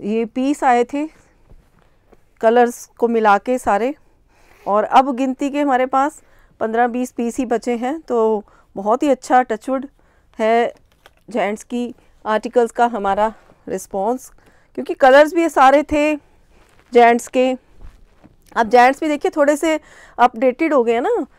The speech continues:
वो वही पुराने कलर्स नहीं पहनते हैं, ब्लैक, ब्लू,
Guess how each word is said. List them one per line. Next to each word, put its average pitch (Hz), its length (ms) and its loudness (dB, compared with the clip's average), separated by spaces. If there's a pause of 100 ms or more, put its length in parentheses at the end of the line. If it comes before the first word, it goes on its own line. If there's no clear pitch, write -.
(140)
वो 277 280 4
वही 277 280 2
पुराने 277 380 2
कलर्स 277 340 -2
नहीं 285 180 -4
पहनते 190 360 -4
हैं, 190 300 -4
ब्लैक, 190 460 4
ब्लू, 196 320 -8